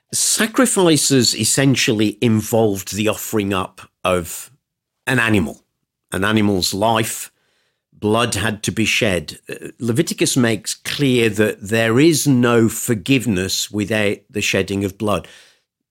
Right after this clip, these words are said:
Sin is serious. It, it leads to serious consequences, and each time a sacrifice was offered,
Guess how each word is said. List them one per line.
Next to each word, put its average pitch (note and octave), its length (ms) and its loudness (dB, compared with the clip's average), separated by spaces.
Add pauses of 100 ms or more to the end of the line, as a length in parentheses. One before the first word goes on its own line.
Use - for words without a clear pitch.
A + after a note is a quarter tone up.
(280)
Sin - 320 2
is A#3+ 160 4
serious. - 720 0
It, - 360 -8
it D3+ 200 0
leads E3 300 2
to B2+ 120 0
serious D#3+ 600 2
consequences, G#2+ 920 -2
and B2+ 80 2
each D3+ 300 0
time B2 400 0
a G2 80 -2
sacrifice A2+ 680 -4
was G#2 180 -4
offered, A#2 380 -4